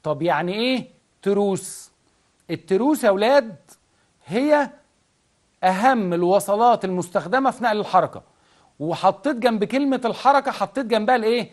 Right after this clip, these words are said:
القدرة، عشان بتديني عزم بين الأعمدة أو المحاور على اختلاف أنواعها. طيب التروس اللي أنا بستخدمها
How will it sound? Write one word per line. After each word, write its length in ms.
القدرة، 440
عشان 300
بتديني 380
عزم 460
بين 320
الأعمدة 920
أو 180
المحاور 480
على 160
اختلاف 400
أنواعها. 420
طيب 320
التروس 500
اللي 160
أنا 120
بستخدمها 800